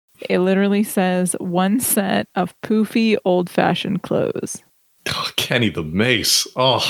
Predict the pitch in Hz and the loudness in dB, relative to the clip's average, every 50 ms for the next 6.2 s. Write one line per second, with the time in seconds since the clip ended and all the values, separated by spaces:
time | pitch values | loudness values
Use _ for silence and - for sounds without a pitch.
0 | - - - - _ _ _ _ _ - - - - - - - - - - - | -4 -6 -8 -12 _ _ _ _ _ -16 -12 -10 -8 -8 -8 -8 -10 -8 -2 0
1 | - 101 107 113 101 98 - - - - 160 151 143 - - - _ _ _ _ | 2 4 4 4 2 0 -2 -4 -8 -8 -8 -8 -8 -8 -12 -18 _ _ _ _
2 | _ _ _ - - 233 - - - 226 220 202 - - - - - - 226 208 | _ _ _ -2 -2 -2 -2 0 0 0 0 0 0 0 2 2 2 2 2 4
3 | 208 214 214 208 185 180 185 190 - - - 190 180 175 170 - - - - 180 | 4 4 4 4 4 4 2 2 0 -2 -4 -2 0 -2 -2 -4 -4 -2 2 2
4 | 170 170 170 170 - 175 170 170 160 - - - - - - - - 160 - - | 4 4 4 2 2 2 0 0 0 -2 -4 -6 -6 -6 -6 -6 -4 -2 -2 0
5 | 92 101 95 107 - - 180 - - 175 170 170 - - - 127 - - - - | 0 0 0 0 -2 -2 -4 -2 -2 0 0 0 -2 2 4 4 4 6 4 2
6 | - 190 - | 2 0 -6